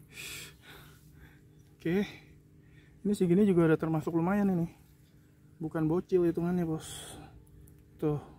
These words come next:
S M P kelas tiga. <laughs> Kita pakai udang sisa, Bos, tuh. Udah hancur ya. Coba.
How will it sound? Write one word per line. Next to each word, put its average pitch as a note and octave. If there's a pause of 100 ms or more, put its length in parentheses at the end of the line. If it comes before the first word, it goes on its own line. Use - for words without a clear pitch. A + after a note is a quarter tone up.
(840)
S E3+
M D#3
P D#3
kelas D3
tiga. E3 (240)
<laughs> - (2000)
Kita D3+
pakai D3
udang C#3+
sisa, D3
Bos, C#3
tuh. - (320)
Udah C#3+
hancur D3+
ya. C#3+ (1300)
Coba. C#3+